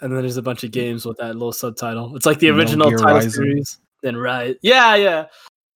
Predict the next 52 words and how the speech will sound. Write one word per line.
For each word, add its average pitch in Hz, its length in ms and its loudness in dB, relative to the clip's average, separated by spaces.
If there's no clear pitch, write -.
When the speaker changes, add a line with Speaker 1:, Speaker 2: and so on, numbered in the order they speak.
Speaker 1:
Or 170 220 8
Hajime 170 380 0
no 156 120 2
Ippo 156 640 0
Rising. 156 640 0
Speaker 2:
Rise. 113 320 -10
Hey, 185 120 8
it's 160 100 4
got 196 180 8
dogs 160 360 10
though. 104 180 2
That's 123 220 -2
what 113 80 2
I'm, 107 340 0
I'm 127 180 -2
fucking, 98 600 -8
I'm 117 120 -6
hyped. 95 180 -6
Speaker 1:
I 175 100 2
did 226 240 2
see 180 200 0
that. 131 320 0
I 135 40 -10
think 220 200 -4
you, 190 120 -2
Speaker 2:
<laughs> 170 320 0
Speaker 1:
I 196 60 0
think 359 120 0
you're 233 140 4
the 208 60 2
one 208 120 4
that 202 80 4
mentioned 190 300 0
it 151 100 2
to 156 100 -2
me. 143 220 -2
Yeah, 160 220 2
Speaker 2:
Yeah. 147 80 0
Speaker 1:
no, 147 220 -2
that's 135 260 -6
pretty 143 160 -8
Speaker 2:
Got, 165 160 2
Speaker 1:
neat. 165 60 0
Speaker 2:
got 180 100 4
a 175 40 4
big 160 340 2
dog 160 220 10
you 185 100 6
can 143 180 0
ride. 185 500 6
You 160 160 2
can 147 80 -2